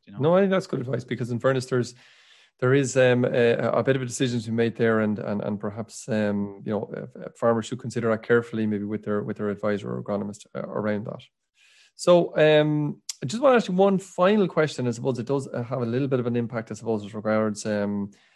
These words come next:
Speaker 2: the size of crops that are out there. Um, the price of nitrogen is, is gone through the roof at the moment. It's kind of,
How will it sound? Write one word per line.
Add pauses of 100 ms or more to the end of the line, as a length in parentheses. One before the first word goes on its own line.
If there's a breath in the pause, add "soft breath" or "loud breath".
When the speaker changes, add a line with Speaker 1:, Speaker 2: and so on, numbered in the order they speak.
(260 soft breath)
Speaker 2:
the
size
of
crops
that
are
out
there. (100)
Um,
the
price
of
nitrogen
is,
is
gone
through
the
roof
at
the
moment.
It's
kind
of,